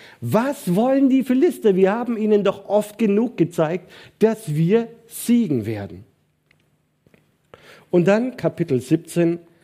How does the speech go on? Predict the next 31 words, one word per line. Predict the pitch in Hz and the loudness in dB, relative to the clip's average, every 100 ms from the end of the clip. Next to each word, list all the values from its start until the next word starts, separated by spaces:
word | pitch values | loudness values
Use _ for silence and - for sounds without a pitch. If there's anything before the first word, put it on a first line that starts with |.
| _ _ _ _ _ _ _ _ _ _ _ | _ _ _ _ _ _ _ _ _ _ _
ab | 139 - | -8 -8
Vers | - 143 160 156 - - _ | -2 0 0 -2 -14 -20 _
vier. | - - - 143 107 78 - - _ _ _ _ _ _ | -20 -20 -6 -4 -4 -8 -18 -20 _ _ _ _ _ _
Da | 123 | -10
trat | - 165 196 - | -6 -2 -2 0
aus | 156 151 | -2 0
dem | 160 151 | 0 2
Heer | 123 156 208 175 | 2 2 4 4
der | 160 | 2
Philister | 160 151 180 - 196 185 - - - - | 0 -2 -2 -2 -2 -2 -6 -20 -20 -2
ein | 175 190 - - | 2 2 0 -4
einziger | 175 208 233 - 202 208 | 0 2 2 0 0 2
Soldat | 202 202 175 190 202 160 | 4 4 4 0 -2 -4
heraus, | 131 117 131 - - | -4 -2 -4 -4 2
Goliath | 208 254 220 185 | 2 4 4 2
aus | 170 175 175 | 2 -2 0
der | 170 | 0
Stadt | 160 - 170 165 131 | 0 -4 -4 -6 -4
Gat. | 151 - - _ _ - - | -4 -4 -14 _ _ -20 -6
Er | - 170 | 0 2
war | 208 208 | 2 2
über | 254 262 247 | 2 4 2
drei | 180 - 202 220 262 285 294 | -2 -2 0 2 2 2 4
Meter | 240 254 269 254 240 | 6 4 4 2 2
groß. | 214 208 110 - - _ _ _ _ _ _ _ _ _ _ _ _ - - - | 2 2 0 -6 -20 _ _ _ _ _ _ _ _ _ _ _ _ -20 -4 2
Gerüstet | 220 233 269 247 190 | 4 4 0 -2 -2
war | 185 208 | 0 2
er | 208 208 | 2 4
mit | 196 - | 2 2
einem | 175 175 165 | 2 4 2
Helm, | 135 160 185 226 262 | 2 2 2 2 -4